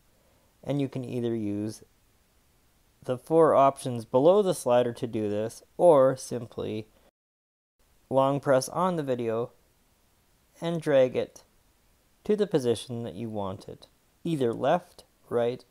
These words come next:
up, or down. Once again, if you do, you'll see the blurred background behind the video footage. Keep this in mind. If you're working on a video clip and you need some help,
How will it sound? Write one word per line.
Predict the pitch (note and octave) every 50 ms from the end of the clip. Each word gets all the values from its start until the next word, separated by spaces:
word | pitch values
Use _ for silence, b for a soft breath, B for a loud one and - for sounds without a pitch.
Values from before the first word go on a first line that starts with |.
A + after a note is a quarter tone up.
| _ _ -
up, | B2 B2+ C3 _ _ - - -
or | - B2 A2+
down. | A2 A#2+ G#2+ F#2 F2+ E2 D#2 D#2+ G2 _ b b b b b b b b b b
Once | - D#3 G3+ G#3 -
again, | A3 G3+ E3 D3 B2 A#2+ A#2+ B2 -
if | D#3+ E3+ F3
you | - G#3 G3
do, | D#3 B2 G#2+ G#2 G#2+
you'll | D#2+ - A2 A#2+ A#2+
see | - - - D#3+ D3+
the | C#3 B2+ B2
blurred | C3 C3+ C3+ C3 C3+ C3 A2+
background | A2+ B2+ D3 D#3+ C#3 - - B2+ A2+ G2+ G2 G2+ G#2+ A2 - _ _ b b b b b b b
behind | - G#3+ G#3 D#3 - - A2+ A2 A2+ A2+ A2+ G#2+
the | G#2
video | G2+ G2+ A2+ A2+ A#2 A2+ A2+ A2+
footage. | - - - D#2+ E2 F2+ F2 F2+ G#2+ - _ _ _ b b b b b b b b b b -
Keep | - - F#3 E3+ -
this | - E3+ D#3+ - -
in | D#3 C#3+ C#3
mind. | B2+ A2+ G#2+ - - D#2 D#2+ E2 G#2+ - _ _ _ _ _ _ _ -
If | - A3+ G#3+ -
you're | A#3 F#3 C#3+
working | A#2+ B2+ C3+ C#3+ C#3+ - A#2 G#2+ G#2 G#2+ A2+ A#2 - _ _ _ _ _ _ _ _ _ -
on | C3+ D3+ E3+
a | E3+
video | C#3 C#3 B2+ B2+ C#3 D3
clip | C#3+ - - G#2+ B2 -
and | - - E3+ F3+
you | F#3+ F3+
need | E3+ D3+ D3 C#3+
some | - F#3+ F3+ D3+
help, | C3 B2+ G#2+ G#2+ A2 -